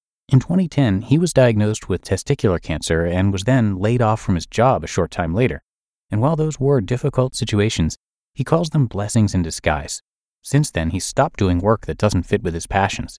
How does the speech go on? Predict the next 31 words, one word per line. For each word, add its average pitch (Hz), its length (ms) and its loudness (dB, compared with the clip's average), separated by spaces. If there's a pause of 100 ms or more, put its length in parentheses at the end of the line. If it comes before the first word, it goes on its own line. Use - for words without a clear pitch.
(160)
and 98 120 0
instead 107 540 0
now 110 160 6
focuses 135 500 0
on 110 140 2
things 90 300 0
he 87 100 -6
truly 98 460 0
cares - 280 -4
about. - 280 -6 (600)
Carl 107 320 4
is 104 100 -2
the 92 140 0
author 95 260 2
of 87 80 2
the 85 100 -2
book 101 280 0 (100)
Bring 95 240 4
Gratitude 117 640 0
and 127 100 2
has 120 160 -4
a 135 60 0
lot 123 400 0
to 151 100 -2
offer 135 340 2
on 98 200 2
his 104 180 -2
site, - 300 0 (100)
which 110 180 2
again 95 300 2
is 95 220 -2